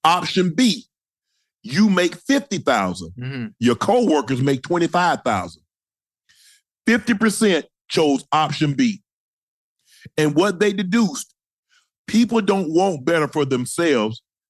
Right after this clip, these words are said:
Speaker 1: They act-, actively want people to do worse than them. Let that sink in, Ocho.
Speaker 2: Yeah.
Speaker 1: You will, they were willing to take fifty thousand dollars less as long as somebody was worse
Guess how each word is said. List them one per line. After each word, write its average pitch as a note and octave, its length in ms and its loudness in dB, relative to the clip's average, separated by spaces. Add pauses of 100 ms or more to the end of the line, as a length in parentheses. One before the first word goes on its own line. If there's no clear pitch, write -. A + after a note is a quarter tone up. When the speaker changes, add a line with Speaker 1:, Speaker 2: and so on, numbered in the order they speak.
(160)
Speaker 1:
They B2+ 200 0 (160)
act-, D#3 360 0
actively C#3 540 2
want B2 300 0
people C3+ 260 -2
to A#2 80 0
do A2+ 160 2
worse A#2 420 2
than B2 160 0
them. F#2 220 -6 (960)
Let B3+ 180 2
that C4 180 2
sink B3+ 220 0
in, G#3 140 2
Ocho. D#3 420 0 (160)
Speaker 2:
Yeah. G#3+ 260 0
Speaker 1:
You C4 220 4
will, B3+ 180 2 (120)
they F3+ 300 0
were B3+ 180 0
willing A3 260 2
to G#3 80 0
take F#3+ 380 -2
fifty A#3+ 300 2
thousand G#3+ 500 0
dollars F3 360 0
less E3+ 640 -2 (1040)
as D3 180 2
long G#3 340 2
as E3+ 120 -2
somebody F#3 380 0
was C#3 200 -2
worse E3 320 -2